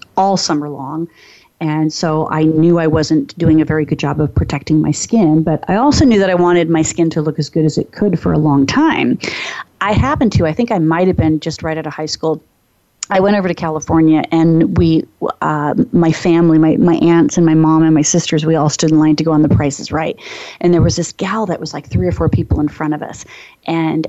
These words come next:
as in, and in line. And so from the back, she had this beautiful,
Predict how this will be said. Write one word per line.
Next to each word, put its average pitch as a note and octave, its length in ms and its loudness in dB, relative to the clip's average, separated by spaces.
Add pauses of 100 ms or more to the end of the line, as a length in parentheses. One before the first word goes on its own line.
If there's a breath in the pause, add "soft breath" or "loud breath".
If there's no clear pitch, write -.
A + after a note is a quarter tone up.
as D#3+ 420 0 (220)
in, F3 240 2
and E3 160 4
in D#3 160 4
line. A3+ 320 2
And D#3 100 4
so F3 80 -2
from D#3 180 0
the D3+ 60 2
back, G3 240 -2
she - 140 -2
had D3+ 80 -2
this - 160 -6
beautiful, C4 720 2